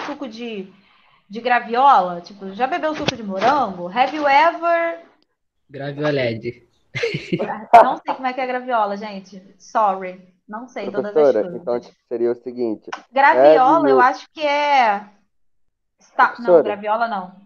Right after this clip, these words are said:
Speaker 1: É outra.
Speaker 3: Seria have you ever drink raviola?
Speaker 1: Então, não pode ser drink.
Speaker 3: Não,
Speaker 1: Porque o
Speaker 3: drink it. Eu falei drink it.
Speaker 1: Drink it também não. Vou te falar por que não pode ser drink it. Porque drink é um verbo irregular.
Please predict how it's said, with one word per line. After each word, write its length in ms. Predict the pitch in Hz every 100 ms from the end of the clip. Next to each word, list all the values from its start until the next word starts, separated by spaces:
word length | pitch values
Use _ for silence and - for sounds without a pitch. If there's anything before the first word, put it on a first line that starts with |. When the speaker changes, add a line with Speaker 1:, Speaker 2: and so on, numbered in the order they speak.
| _
Speaker 1:
É 120 | 196
outra. 340 | 208 190 190 180
Speaker 3:
Seria 360 | 127 131 131 131 127 123 120 113
have 480 | 110 117 117 139 139
you 380 | 147 131 127 117
ever 500 | 113 113 117 117 107 95 _
drink 720 | 113 131 139 _ 131 127 117 _ _ _ _
raviola? 760 | 110 107 117 120 123 110 92 - _ _ _ _ _
Speaker 1:
Então, 540 | - 302 311 285 208 180
não 260 | 220 254
pode 280 | 277 277 277
ser 200 | 349 339
drink. 840 | 247 269 294 294 254 - 196 - _ _ _ _ _ _ _ -
Speaker 3:
Não, 260 | 135 165
Speaker 1:
Porque 220 | 135 139
o 140 | - 269
Speaker 3:
drink 60 |
it. 240 | 107 - -
Eu 60 | -
falei 220 | 127 131
drink 360 | 123 143 156 110
it. 260 | 85 _ _ _ -
Speaker 1:
Drink 360 | 214 269 311 330
it 160 | 311
também 340 | 302 294 277 285
não. 240 | 262 254
Vou 100 | 233
te 140 | 220 - - _
falar 240 | 247 233
por 200 | 240 254
que 140 | - 285
não 140 | 311
pode 260 | 302 277 277
ser 140 | 294
drink 360 | 240 262 277 247
it. 160 | 202 208
Porque 220 | - 240
drink 460 | 196 233 285 320 294
é 60 |
um 80 | 254
verbo 300 | 240 262 269
irregular. 760 | 269 269 269 302 240 208 220